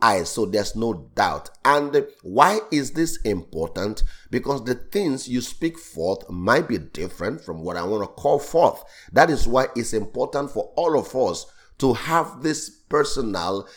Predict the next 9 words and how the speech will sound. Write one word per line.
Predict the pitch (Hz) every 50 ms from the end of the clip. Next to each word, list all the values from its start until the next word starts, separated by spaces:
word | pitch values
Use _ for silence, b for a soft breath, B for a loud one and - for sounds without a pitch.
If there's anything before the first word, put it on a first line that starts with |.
| B B B
revelation, | 82 85 95 127 156 147 107 101 90 85 80 82 - - - 107 104 104 98 98
not | 107 139 156 156 156
just | 143 147 143 - 113
because | 110 - - 131 120 -
you | 117 117 110
heard | 101 107 160 165 143 - 135
me | 123 127 135 104
say | - - - 73 -
something, | - - 87 85 82 - 101 101 104 110